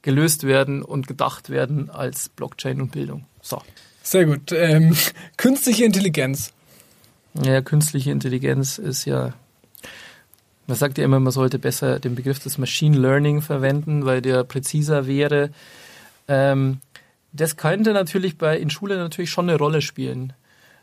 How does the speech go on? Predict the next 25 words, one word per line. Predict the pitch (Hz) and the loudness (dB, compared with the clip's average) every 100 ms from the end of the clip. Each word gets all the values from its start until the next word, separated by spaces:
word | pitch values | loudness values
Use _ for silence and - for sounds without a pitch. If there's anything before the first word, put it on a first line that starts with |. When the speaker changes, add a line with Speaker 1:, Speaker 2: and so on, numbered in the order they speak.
| _ - | _ -6
Speaker 1:
Ähm, | 131 135 131 | -2 0 0
bei | 135 | 0
der, | 131 127 127 131 131 _ _ _ _ | 2 2 2 -2 -8 _ _ _ _
bei | 135 | -2
der | 135 - | 0 2
automatischen | 147 156 143 139 156 156 156 139 | 0 2 2 2 0 -2 -2 0
Rückmeldung | 139 165 165 147 143 147 143 139 139 139 151 | 0 0 0 0 2 2 0 0 -2 -4 -8
f-, | 151 - - | -10 -16 -16
von | 156 143 131 | -8 -4 -4
Fehlern | - 147 160 165 151 151 | -2 0 2 2 2 -2
und | - 135 143 | -4 -6 -2
neuen | 135 131 147 147 143 139 | 0 2 2 2 0 -2
Übungswegen, | - 160 170 143 135 127 131 139 135 | -2 -2 2 2 0 0 2 2 0
zum | 139 | -2
Beispiel | 135 143 139 143 | 0 -2 -2 -4
beim | 131 135 | -2 -2
Erlernen | 131 127 131 143 | -2 -2 0 -2
von | 139 135 | -2 -2
Kulturtechniken, | - 139 - 185 175 143 135 135 127 131 131 - - - - - | 0 -2 2 2 2 -2 0 -2 -2 -4 -8 -14 -20 -20 -20 -20
kann | - 135 | -4 -2
ich | 131 | 0
mir | 139 | 0
eine | 131 135 | 2 2
Art | - 131 135 | 0 -2 -4
von, | - 135 131 | -2 0 0